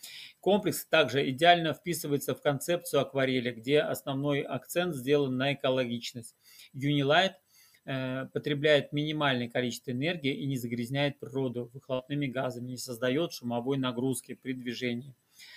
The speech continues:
Это настоящая находка для любителей отдыха на природе.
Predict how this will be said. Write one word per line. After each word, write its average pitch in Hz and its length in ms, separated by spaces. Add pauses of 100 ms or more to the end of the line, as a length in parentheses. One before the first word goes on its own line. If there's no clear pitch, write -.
(280)
Это 151 240
настоящая 151 640
находка 165 500
для 117 160
любителей 117 540
отдыха 143 580
на 131 160
природе. 120 580